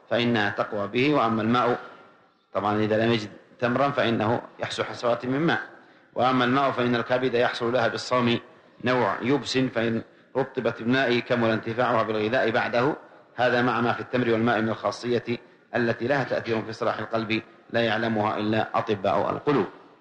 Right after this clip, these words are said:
هذا من كلام ابن القيم رحمه الله في هذا الباب. آه، وأيضًا في قوله صلى الله عليه وسلم: "فإن لم يجد فليفطر على ماء فإنه طهور"، إشارة إلى التعليل، وهو الذي، آه، شرحه ابن القيم بقوله:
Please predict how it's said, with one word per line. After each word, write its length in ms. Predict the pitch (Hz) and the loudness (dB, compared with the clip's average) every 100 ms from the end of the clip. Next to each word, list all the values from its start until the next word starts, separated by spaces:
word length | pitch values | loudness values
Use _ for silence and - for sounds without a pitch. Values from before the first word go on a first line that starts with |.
| _ _ _ | _ _ _
هذا 200 | 113 113 | -2 0
من 100 | 107 | 0
كلام 460 | 98 90 107 107 107 - - - - | 0 0 2 2 0 -4 -20 -16 -2
ابن 120 | 107 | 0
القيم 420 | 104 117 107 101 | 0 2 2 2
رحمه 320 | 101 101 95 | 2 0 0
الله 180 | 98 98 | 2 0
في 160 | 95 85 | -2 -4
هذا 160 | 87 | 0
الباب. 240 | 131 113 - - - _ - | 0 0 -4 -12 -20 _ -4
آه، 1080 | 120 117 113 110 104 101 98 90 85 82 - - - - _ - - - - | 0 2 2 2 0 -2 -4 -6 -10 -14 -16 -20 -20 -20 _ -20 -20 -20 -6
وأيضًا 460 | 123 123 135 196 190 | 0 2 2 2 2
في 120 | 156 | 0
قوله 260 | 175 175 143 | 2 2 2
صلى 180 | 135 | 2
الله 300 | 127 143 143 | 2 2 2
عليه 220 | 120 127 117 | 2 0 -2
وسلم: 400 | 113 139 127 113 | -4 -4 -2 -2
"فإن 260 | 117 135 | 0 0
لم 140 | 131 131 | 0 -2
يجد 180 | 127 | -2
فليفطر 420 | 120 123 139 - 113 | -4 -2 -2 0 0
على 200 | 120 127 | 2 2
ماء 140 | 131 | 0
فإنه 460 | - 131 127 117 117 | 2 2 4 2 2
طهور"، 600 | 117 120 151 160 160 - - - - - | 2 2 4 4 2 -2 -12 -20 -10 0
إشارة 380 | 123 220 220 190 | 2 4 2 2
إلى 140 | 127 | 2
التعليل، 640 | 113 - - 113 101 92 87 - - | 0 -2 -2 0 0 -2 -10 -16 -4
وهو 140 | 156 156 | 0 2
الذي، 380 | 135 123 123 - - - - | 2 2 2 0 -12 -18 -6
آه، 480 | 113 110 104 87 101 | -2 0 -2 -4 -4
شرحه 340 | 143 139 120 | 0 2 2
ابن 100 | 117 | 0
القيم 340 | 113 156 147 | 0 2 2
بقوله: 560 | 123 - 139 131 131 196 | 0 0 2 4 2 0